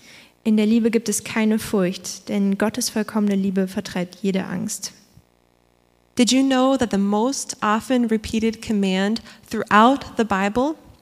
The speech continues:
Speaker 2: is "Do not fear"?
Speaker 1: Wusstest du, dass das Gebot, was am öftesten in der Bibel wiederholt wird,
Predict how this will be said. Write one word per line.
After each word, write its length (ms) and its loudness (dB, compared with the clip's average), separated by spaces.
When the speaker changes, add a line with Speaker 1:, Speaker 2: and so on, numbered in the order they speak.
Speaker 2:
is 380 -4
"Do 200 0
not 300 0
fear"? 500 -4
Speaker 1:
Wusstest 360 -6
du, 200 -2
dass 500 -2
das 240 -2
Gebot, 300 -2
was 120 -6
am 140 -2
öftesten 480 -4
in 60 4
der 140 2
Bibel 280 0
wiederholt 500 -2
wird, 280 -4